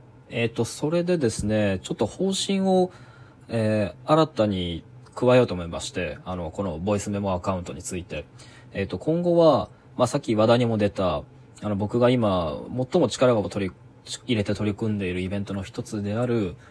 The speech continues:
この南極をテーマにした国際人類観測年っていうイベント。えー、これに関する、こう、企画のための、えー、個人的メモみたいなものも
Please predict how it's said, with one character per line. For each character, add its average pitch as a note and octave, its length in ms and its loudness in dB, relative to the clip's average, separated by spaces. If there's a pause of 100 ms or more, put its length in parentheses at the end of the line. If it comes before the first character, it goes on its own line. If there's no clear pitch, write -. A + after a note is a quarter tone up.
(220)
こ G#2 120 -6
の F2 400 -6
南 C3+ 240 0
極 D3+ 400 0
を C3+ 100 0
テ B2+ 180 0
ー - 20 -2
マ F2+ 120 -4
に E2 100 -10
し - 100 -12
た F2+ 180 -4
国 G#2 180 -8
際 C3+ 220 -2
人 B2+ 180 -2
類 E2+ 160 -4
観 G#2+ 200 -4
測 G#2+ 240 -4
年 G2+ 140 -2
っ - 20 -12
て - 100 -10
い - 40 -8
う - 20 -8
イ C#2 40 -10
ベ D#2+ 120 -10
ン D#2 60 -12
ト。 - 220 -10 (600)
え F2 420 -6
ー、 - 60 -16
こ D#3 80 -2
れ E3+ 80 0
に F3 120 -2
関 E3+ 280 -2
す - 280 -6
る、 F3+ 220 2
こ G2 320 -4
う、 - 640 -20
企 - 280 -2
画 D3 60 0
の C#3 100 0
た C#3+ 160 -4
め D#3+ 160 -2
の、 F#3+ 360 -2 (560)
え F2+ 200 -4
ー、 - 20 -4
個 A2+ 160 -4
人 A2+ 220 0
的 A2 180 -2
メ G#2+ 140 2
モ G2 100 -2
み F#2 100 -8
た F#2+ 120 -6
い F#2 40 -4
な F#2+ 80 -4
も B2 120 -2
の D3+ 80 0
も G#2+ 260 0